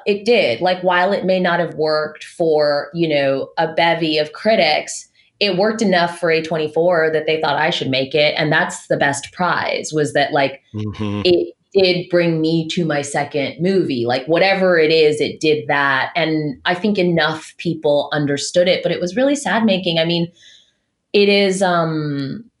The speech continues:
Speaker 1: I don't look like that movie, as you know. You've seen it.
Speaker 2: Mm-hmm,
Speaker 1: It, it,
Speaker 2: mm-hmm,
Speaker 1: it's a
Speaker 2: mm-hmm.
Speaker 1: movie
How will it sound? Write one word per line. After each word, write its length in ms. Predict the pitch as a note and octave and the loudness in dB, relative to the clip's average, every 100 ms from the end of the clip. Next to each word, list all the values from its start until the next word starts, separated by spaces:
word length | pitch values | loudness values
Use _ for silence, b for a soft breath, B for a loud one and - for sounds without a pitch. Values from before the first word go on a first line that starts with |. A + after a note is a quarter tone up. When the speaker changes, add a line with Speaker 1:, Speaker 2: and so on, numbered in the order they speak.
| - - | -14 -2
Speaker 1:
I 200 | G3 B3+ | 2 4
don't 240 | C4 - | 2 2
look 240 | F#3 F#3+ | 2 2
like 200 | F3 D3+ D3+ | 2 0 0
that 200 | C#3 C3 | -2 -2
movie, 560 | C3 C3 A#2+ - - - | -4 -4 -6 -8 -10 -4
as 180 | E3 D#3+ | -2 0
you 120 | E3 | 0
know. 320 | C#3 F2 - - | 0 -4 -6 -4
You've 220 | E3 D#3+ | -2 -2
seen 260 | - D3+ | -2 2
it. 200 | C3 A#2+ | 2 2
Speaker 2:
Mm-hmm, 340 | F2+ A#2+ A#2 A#2 | 2 2 2 2
Speaker 1:
It, 60 | D3 | 0
it, 140 | A#2 | 0
Speaker 2:
mm-hmm, 220 | G#2+ G#2+ | 0 0
Speaker 1:
it's 100 | B2 - | -2 -2
a 40 | |
Speaker 2:
mm-hmm. 220 | G#2 C#3 C#3 | 0 2 2
Speaker 1:
movie 560 | C#3+ - _ D3 C#3+ | 0 -4 _ -2 -2